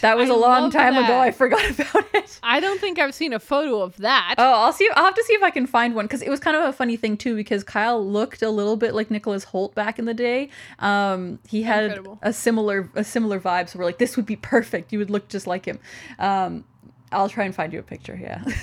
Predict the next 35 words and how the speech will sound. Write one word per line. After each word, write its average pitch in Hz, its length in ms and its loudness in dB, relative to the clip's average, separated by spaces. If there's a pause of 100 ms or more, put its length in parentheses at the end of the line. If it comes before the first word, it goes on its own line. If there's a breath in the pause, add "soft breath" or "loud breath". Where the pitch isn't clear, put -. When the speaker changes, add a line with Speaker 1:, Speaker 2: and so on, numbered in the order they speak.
(100)
Speaker 1:
<laughs> - 180 0
Speaker 2:
Please, 269 420 -4 (160)
please 254 260 -12
do. 208 380 -6
Okay. 196 340 -4 (160)
So 247 600 -6
I 294 460 0
personally, 240 680 -8
the 214 100 -10
next 214 320 -10
costume 226 520 -8
I 190 100 -10
do 196 500 -8 (480)
that 202 140 -8
I 190 60 -6
actually 190 340 -8
put 202 180 -12
effort 202 280 -14
into. 233 480 -10
Here's 349 360 -12
the 294 100 -14
problem, 190 500 -14
okay? 220 300 -14 (120)
And 214 200 -6
I 226 120 -6
think 381 220 -8 (100)
people 226 200 -4
are 202 60 -2
gonna 196 180 -6
relate 175 260 -8
to - 80 -14
this 175 120 -12
problem, 214 380 -10
really. 220 240 -18
Speaker 1:
Mm-hmm. 196 280 -12